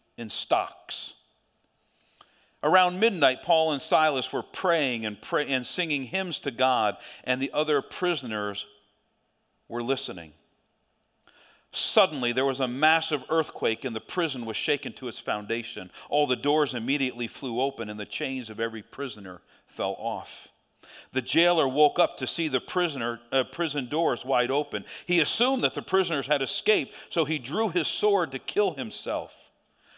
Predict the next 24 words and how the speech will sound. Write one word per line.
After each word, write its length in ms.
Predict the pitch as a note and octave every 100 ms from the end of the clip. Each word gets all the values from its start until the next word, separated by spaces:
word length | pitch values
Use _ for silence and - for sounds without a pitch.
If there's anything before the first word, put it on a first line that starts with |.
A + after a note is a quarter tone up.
| _
Why 200 | - F#3
would 160 | G#3 D#3+
he 120 | C#3
do 220 | A2 A2
that? 300 | G#2+ G#2+ C#3 - _ _ _ _ _ _ _ _ _ _ _ _ _ _ _ _ _ _ _
Because 260 | D#3+ D#3+ F#3
listen, 400 | G3+ - G#2 F2+ _ _ _
in 240 | C3+ C3+
Roman 580 | B2+ D3+ F3+ G3 G3+ G3 - _
times, 720 | - D#3 C3+ G2+ F2+ F2+ - - _ _ _
if 180 | C3+ C3+
a 60 | A2+
jailer 880 | F#2+ - C3+ C#3+ E3 E3+ F#3+ G3 - _ _ _ _ _ _ _ -
allowed 420 | C3 C3+ C3+ C3+
any 240 | C#3 D3+ E3
of 100 | D3+
his 120 | C#3+
prisoners 480 | - D#3 C#3+ D3+ C3+
to 120 | D3+
escape, 560 | C3+ - - D3 E3+ - - _ -
the 120 | B2
penalty 560 | - E3 D#3+ D#3+ D#3+
was 200 | C#3+ C3
death. 500 | A#2+ F#3 A#2+ - -